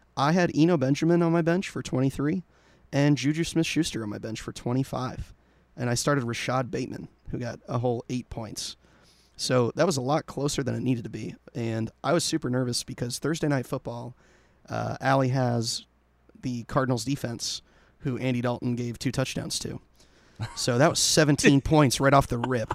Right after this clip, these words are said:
Speaker 1: And I was like,
Speaker 2: That
Speaker 1: "I am
Speaker 2: was
Speaker 1: fucking
Speaker 2: ridiculous.
Speaker 1: screwed." Yeah, that game screwed me so hard. I was like, "There's no way in a million years." And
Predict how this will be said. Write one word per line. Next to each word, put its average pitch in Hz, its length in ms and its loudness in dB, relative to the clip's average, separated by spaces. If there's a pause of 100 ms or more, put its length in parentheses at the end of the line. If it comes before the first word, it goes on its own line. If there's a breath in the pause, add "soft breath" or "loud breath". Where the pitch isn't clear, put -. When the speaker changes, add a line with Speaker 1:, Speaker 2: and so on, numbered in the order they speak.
(100)
Speaker 1:
And 135 100 4
I 127 80 6
was 123 160 2
like, 127 220 2
Speaker 2:
That - 80 0
Speaker 1:
"I 151 60 8
am 127 80 8
Speaker 2:
was 113 100 8
Speaker 1:
fucking 120 260 4
Speaker 2:
ridiculous. 233 460 2
Speaker 1:
screwed." 123 360 4 (260 loud breath)
Yeah, 131 100 2
that 151 160 4
game 160 220 2
screwed 147 420 -2
me 123 80 0
so 131 320 -2
hard. 123 180 0
I 120 40 0
was 120 120 -2
like, 131 140 -4
"There's 156 220 2
no 127 140 2
way 120 360 -4
in 123 100 -2
a 117 40 0
million 123 360 0
years." 117 380 -8 (540 soft breath)
And 123 460 0